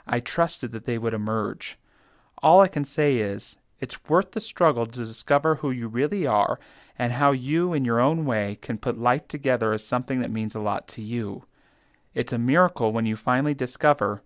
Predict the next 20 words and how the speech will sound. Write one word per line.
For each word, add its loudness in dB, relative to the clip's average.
whom 2
you're -2
best 0
equipped -6
to -8
serve, 0
and -2
we're 2
all 4
equipped -2
to -10
serve -4
in -6
some -4
way. -6
Rogers 6
had 0
a 2
simple 0
philosophy. -4